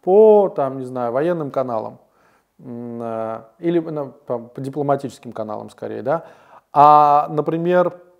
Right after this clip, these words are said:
Рузвельт не все хотел, чтобы Госдепартамент знал.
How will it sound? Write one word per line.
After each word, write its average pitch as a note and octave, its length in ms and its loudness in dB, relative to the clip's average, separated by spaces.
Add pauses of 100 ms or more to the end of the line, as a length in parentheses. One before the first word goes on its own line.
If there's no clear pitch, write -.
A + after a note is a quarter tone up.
(160)
Рузвельт G3+ 560 0
не G3 160 0
все A3 240 4
хотел, C#3+ 340 0
чтобы B2+ 240 -10
Госдепартамент A#2+ 800 -6
знал. A#2 360 -16